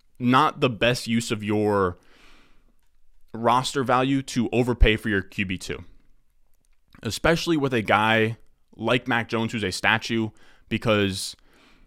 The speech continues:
it's really tough for him to have this ceiling of being a difference maker in fantasy football. Last year, he was easily the best rookie quarterback. He looked really good, won a lot of games,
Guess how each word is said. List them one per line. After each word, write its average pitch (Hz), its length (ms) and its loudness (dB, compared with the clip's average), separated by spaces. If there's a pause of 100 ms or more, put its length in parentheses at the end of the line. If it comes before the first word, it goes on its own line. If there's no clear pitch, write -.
(720)
it's 127 180 0
really 147 320 0
tough 131 320 0
for - 160 -2
him 127 160 0
to 120 60 -4
have 117 100 -2
this 110 160 -2
ceiling 110 380 -2
of 92 120 -4
being 104 140 -4
a 95 60 -6
difference 110 340 -4
maker 107 240 -2
in 92 80 -2
fantasy 98 320 -2
football. 98 540 0
Last 110 340 0
year, 107 240 -2
he 117 160 -4
was 104 200 -4
easily 170 260 -4
the 170 80 -2
best 127 240 0
rookie 123 200 -4
quarterback. 120 420 0
He 131 80 -4
looked 101 180 -6
really 123 280 -2
good, 113 260 0
won 107 180 -2
a 123 60 -2
lot 110 180 2
of 98 100 -4
games, 104 440 -4